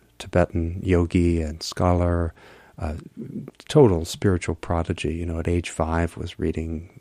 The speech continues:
and writing Sanskrit, and just incredible and, um, revered a-, as a, as a practitioner and a scholar. But then still,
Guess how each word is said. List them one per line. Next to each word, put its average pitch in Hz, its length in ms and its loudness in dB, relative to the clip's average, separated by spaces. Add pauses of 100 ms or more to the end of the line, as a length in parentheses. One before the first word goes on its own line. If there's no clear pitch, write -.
and 90 160 -6
writing 85 300 -4
Sanskrit, 80 680 -6
and 78 500 -8
just - 280 -8
incredible 85 600 -4
and, 80 220 -6 (640)
um, 82 320 -8 (160)
revered 95 720 4 (680)
a-, 90 280 -2
as 87 260 2
a, 90 260 -4
as 85 160 -4
a 87 40 -4
practitioner 85 600 -4
and 95 180 2
a 90 60 -2
scholar. 98 500 -2 (400)
But 98 140 -2
then 104 120 4
still, 139 520 4